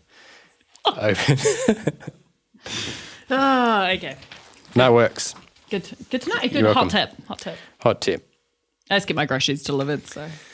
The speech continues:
Speaker 2: Ah, so someone else has to lick their fingers on your bags.
Speaker 1: I mean, I don't like that.
Speaker 2: Mm, I'd be careful. Check, do you get broccoli?
Speaker 1: I do.
Speaker 2: Yeah, you're probably
Speaker 1: Oh,
Speaker 2: right then.
Speaker 1: Craig.
Speaker 2: No,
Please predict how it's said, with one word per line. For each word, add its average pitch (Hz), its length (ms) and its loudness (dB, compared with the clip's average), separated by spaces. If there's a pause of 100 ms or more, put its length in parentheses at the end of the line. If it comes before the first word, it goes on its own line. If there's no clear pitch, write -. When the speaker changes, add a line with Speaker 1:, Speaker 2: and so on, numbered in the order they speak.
(760)
Speaker 2:
Ah, 127 280 -2
so - 140 -4
someone 107 300 2
else 107 180 2
has 104 200 -4
to 104 100 -6
lick 87 240 -10
their 92 120 0
fingers 95 360 -6
on 92 160 -2
your 87 80 -2
bags. 90 500 -4 (1700)
Speaker 1:
I 480 160 2
mean, 427 100 -2 (520)
I 381 100 -4
don't 370 80 -12
like 349 220 -14
that. - 180 -14 (140)
Speaker 2:
Mm, 117 560 2 (340)
I'd 113 140 2
be 123 80 2
careful. 120 460 2
Check, 127 300 -2
do 127 100 4
you 127 100 6
get 123 80 -8
broccoli? 170 400 4 (840)
Speaker 1:
I 262 60 -10
do. 269 180 -10
Speaker 2:
Yeah, 370 680 6
you're 110 160 6
probably 104 240 4
Speaker 1:
Oh, 92 60 4
Speaker 2:
right 92 260 4
then. 95 160 0
Speaker 1:
Craig. 320 560 -10
Speaker 2:
No, 139 100 6